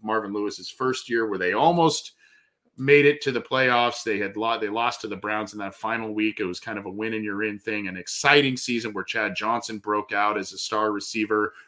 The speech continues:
Rudy Johnson was just starting his ascension as one of the top backs in the N F L,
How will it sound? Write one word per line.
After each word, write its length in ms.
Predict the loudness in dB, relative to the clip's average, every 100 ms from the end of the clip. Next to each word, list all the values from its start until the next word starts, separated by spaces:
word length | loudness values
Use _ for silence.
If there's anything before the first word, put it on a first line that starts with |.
| _
Rudy 360 | -2 2 2 2
Johnson 500 | 2 2 2 -2 -2
was 180 | -2 0
just 300 | 4 4 4
starting 340 | 2 2 2
his 280 | 0 -2 -2
ascension 420 | -6 -6 -6 -4
as 160 | -6 -4
one 100 | -4
of 60 |
the 80 | -4
top 320 | -2 -2 0
backs 380 | 0 0 -2 -8 -14 -20 _ -6
in 160 | -2
the 160 | 0 0
N 100 | 0
F 220 | -2 -2
L, 420 | 0 2 2 0